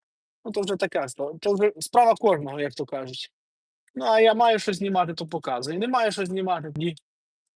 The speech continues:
камера сидить, відпочиває. Хлопці наші зранку виїхали ще якось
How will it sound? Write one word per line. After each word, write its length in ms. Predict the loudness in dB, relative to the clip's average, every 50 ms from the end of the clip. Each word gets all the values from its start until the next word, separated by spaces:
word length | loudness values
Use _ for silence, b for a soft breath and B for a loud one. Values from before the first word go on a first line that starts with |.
| _ _ _ _ _ _ _ _ _
камера 420 | 4 4 4 6 4 2 2 0
сидить, 320 | 0 -2 -2 0 0 0 0
відпочиває. 760 | -2 -4 -6 -6 -4 -2 -2 -2 0 0 0 0 0 -4 -12 _ _ _ _ _ _ _ _ _ _ _ _ _ _ _ _ _ _ _ _ _ _ _ _ _ _ _ _ _ _ _ _ _ _ _ _ _ _ _ _ _ _ _ _ _ _ _ _ _ -2 2
Хлопці 300 | 4 4 4 2 2 2
наші 280 | 2 2 2 2 2
зранку 380 | 4 4 4 4 4 2 0 2
виїхали 520 | 4 6 6 6 4 4 2 2 0 0
ще 160 | 0 0 2 2
якось 440 | 2 2 0 -4 -4 -4 -6 -10